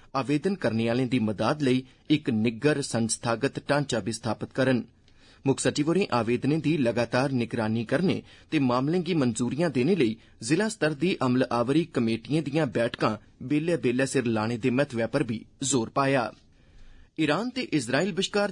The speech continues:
जारी तनोतनी ते संघर्ष दे मद्देनजर भारत ने अपने बसनीकें गी ईरान थमां सुरक्षित बाह्र कड्ढने आस्तै ऑपरेशन सिंधु नां दा अभियान रंभेआ ऐ। इस पैह्लकदमी च पैह्ली गैं दे तौर पर तेहरान च भारत दे राजदूती दफ्तरै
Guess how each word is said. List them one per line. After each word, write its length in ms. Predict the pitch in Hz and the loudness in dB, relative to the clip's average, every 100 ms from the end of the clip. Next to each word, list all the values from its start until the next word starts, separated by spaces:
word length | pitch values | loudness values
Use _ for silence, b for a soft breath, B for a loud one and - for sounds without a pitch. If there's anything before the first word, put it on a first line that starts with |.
| 147 | 0
जारी 220 | 135 143 | 0 0
तनोतनी 500 | 160 123 120 120 131 185 | 0 0 0 0 0 2
ते 120 | 175 | 0
संघर्ष 440 | - 135 156 139 | 0 0 0 0
दे 80 | - | -2
मद्देनजर 600 | 113 113 185 196 131 120 - b b | 0 2 2 2 2 -2 -4 b b
भारत 320 | - 170 160 175 | 0 2 2 0
ने 60 | |
अपने 220 | 190 151 127 | -2 0 0
बसनीकें 520 | 117 - 120 110 143 | 0 -2 -4 -2 0
गी 160 | 139 - | 0 2
ईरान 260 | 127 120 135 | 2 0 0
थमां 220 | 123 127 | 0 -2
सुरक्षित 480 | - 117 - 127 107 | -2 -4 -4 -6 -2
बाह्र 200 | 117 143 | -2 0
कड्ढने 340 | - 107 131 131 | -2 -2 0 0
आस्तै 300 | 147 - 117 - b b | 0 0 -2 -4 b b
ऑपरेशन 480 | 143 - 147 - 175 | -2 0 0 2 0
सिंधु 340 | - 143 156 202 | 0 0 2 2
नां 140 | 127 110 | 2 0
दा 120 | 131 | 0
अभियान 360 | - 113 139 123 | 0 0 0 0
रंभेआ 360 | 120 120 139 107 | -2 2 2 0
ऐ। 80 | - _ - B B B | -4 _ -20 B B B
इस 160 | 156 | 0
पैह्लकदमी 540 | - 160 180 147 156 214 | 0 -2 0 0 0 0
च 300 | 156 160 185 - | 0 0 0 0
पैह्ली 260 | 156 190 185 | -2 0 0
गैं 180 | 143 123 | 0 0
दे 100 | 123 | 0
तौर 200 | 123 165 | 0 0
पर 180 | - 113 107 b b | 0 -2 -4 b b
तेहरान 440 | 143 113 110 175 | -2 0 0 0
च 240 | 185 151 160 B B | 0 0 0 B B
भारत 240 | 170 175 156 | 0 0 0
दे 140 | 151 160 | 0 0
राजदूती 680 | 123 120 110 131 120 135 | 0 0 -2 -4 -2 0
दफ्तरै 400 | - 120 - 143 | 0 -2 0 0